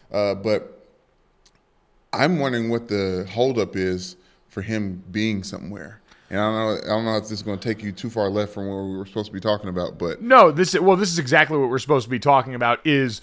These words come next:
Speaker 2: so for people that may have missed it, Baker Mayfield was back at his football camp, his youth football camp that he puts on in Norman, Oklahoma, where he played college football at the University of Oklahoma.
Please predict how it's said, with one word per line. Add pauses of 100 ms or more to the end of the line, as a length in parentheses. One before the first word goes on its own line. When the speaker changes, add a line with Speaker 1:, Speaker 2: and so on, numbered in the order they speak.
(120)
Speaker 2:
so
for
people
that
may
have
missed
it, (380)
Baker
Mayfield
was
back
at
his
football
camp,
his
youth
football
camp
that
he
puts
on
in
Norman,
Oklahoma, (240)
where
he
played
college
football
at
the
University
of
Oklahoma.